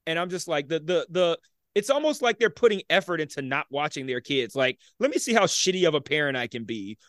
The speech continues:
like, by showing a complete lack of concern for where my kid is and what they're doing." I ca-, I just ca-, I can't imagine just letting your kid just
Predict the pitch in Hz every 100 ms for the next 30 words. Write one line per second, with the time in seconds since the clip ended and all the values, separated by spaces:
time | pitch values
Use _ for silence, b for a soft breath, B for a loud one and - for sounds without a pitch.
0 | - 175 165 - 165 170 165 - 196 175
1 | 151 160 - - 240 226 _ _ _ -
2 | 139 151 - 165 - 156 180 151 139 127
3 | - 143 131 151 151 151 139 147 139 135
4 | 127 131 131 139 139 123 127 120 104 101
5 | b b - 156 143 - 165 175 175 185
6 | - 156 - 185 190 165 151 123 131 117
7 | _ _ _ _ _ _ _ _ _ _
8 | _ _ _ - 147 139 151 160 156 147
9 | 147 160 143 135